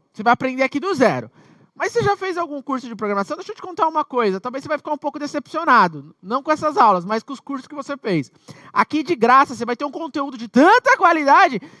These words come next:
que aqueles cursos que você comprou, olha, você vai ficar até meio chateado.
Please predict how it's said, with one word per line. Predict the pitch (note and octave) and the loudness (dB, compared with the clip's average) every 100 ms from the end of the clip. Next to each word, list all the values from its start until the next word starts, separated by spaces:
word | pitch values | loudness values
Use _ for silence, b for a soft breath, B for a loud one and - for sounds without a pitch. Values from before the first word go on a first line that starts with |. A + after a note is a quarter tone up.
| B | B
que | - | -10
aqueles | C#4+ C#4+ | -6 -6
cursos | - C#4+ | -6 -10
que | - | -8
você | C#4+ | -10
comprou, | C4+ C4 G#3 C#4 | -6 -8 -4 0
olha, | D4 A#3+ G3 F#3 | 4 4 2 -2
você | - | -8
vai | C4 | -12
ficar | C4 C4+ | -8 -8
até | - C4 C4 | -4 -6 -6
meio | B3+ C4+ | -8 -6
chateado. | - C4 A#3 F#3 B2+ A#2 | -4 0 4 4 4 -2